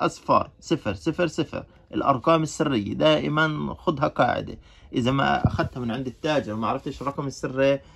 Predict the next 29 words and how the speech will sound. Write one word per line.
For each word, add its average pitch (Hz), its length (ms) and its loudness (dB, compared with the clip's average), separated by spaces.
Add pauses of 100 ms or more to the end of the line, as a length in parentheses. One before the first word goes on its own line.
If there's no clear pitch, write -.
(260)
دائمًا - 220 6
الرقم 131 320 0
السري 135 520 -2
صفر 135 360 -6
صفر 139 280 -8
صفر. 101 360 -12 (880)
هس 120 200 -4
كيف 190 420 4
بدنا 147 140 -2
نغير 175 280 6
الرقم 160 360 0
السري؟ - 360 -6 (140)
تغيير 160 220 4
الرقم 190 300 0
السري 185 500 2
طريقته 170 500 2
سهلة 156 340 4
جدًا 143 340 0
جدًا. 120 400 -2 (480)
أول 175 200 6
إشي 156 380 -6
بنجيب 143 540 -4
دبوس 156 600 6 (160)
أو 147 120 -2
بنجيب 135 420 0
أياتا 156 460 2
إشي 147 200 -2
لهذا 151 340 4
الموديل. 147 560 2